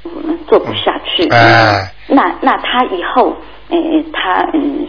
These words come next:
Speaker 1: 生活什么会怎么样？
Speaker 2: 你指的就是这匹马是吧？
Speaker 1: 对。
Speaker 2: 嗯，他的生活，我可以告诉你，还是比较辛苦的。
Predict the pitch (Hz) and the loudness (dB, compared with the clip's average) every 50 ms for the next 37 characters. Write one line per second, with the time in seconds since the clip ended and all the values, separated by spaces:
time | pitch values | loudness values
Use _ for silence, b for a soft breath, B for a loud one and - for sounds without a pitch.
0 | - - - 226 202 196 190 - - 156 170 170 165 - 156 147 143 156 165 B | -6 -2 0 0 0 0 0 2 2 2 2 2 -2 -6 -6 -2 -2 -2 -2 B
1 | B B B B B - - 180 151 - - 165 147 143 143 139 151 180 - - | B B B B B 2 2 2 2 0 -2 -2 -2 -2 -2 -2 0 0 -2 -2
2 | - - - - - - 160 156 165 175 - - - 143 127 131 165 - - 170 | -6 -10 -16 -18 -10 -4 0 2 2 2 2 4 4 4 6 6 6 6 6 6
3 | 156 135 143 - - 165 - 123 156 143 143 110 101 92 98 - 135 135 120 117 | 6 4 4 2 2 2 2 2 4 4 6 6 6 4 4 4 6 6 8 6
4 | 104 98 87 85 - - - - 156 123 - - - - - - - 139 135 127 | 6 6 4 0 -4 -2 0 2 2 2 0 -4 -10 -14 -8 -2 0 2 2 2
5 | 120 113 107 98 92 B B B B B B - - 170 185 180 170 170 156 143 | 2 2 0 -2 -4 B B B B B B 0 4 4 6 6 8 6 6 6
6 | - - 175 180 185 180 165 135 120 120 120 123 131 139 131 B B B B B | 4 2 2 2 0 -2 -2 0 2 4 6 8 8 6 6 B B B B B
7 | B - 135 131 - 156 156 - 175 160 143 135 - 135 131 127 120 104 - 131 | B -2 -2 0 0 0 2 4 6 6 6 6 4 2 0 0 0 2 2 2
8 | 151 147 160 135 135 123 131 127 120 - - 160 160 156 151 135 - - 110 107 | 4 2 2 0 0 2 2 4 4 4 4 2 0 0 -2 -4 -2 0 0 0
9 | 101 98 | 0 0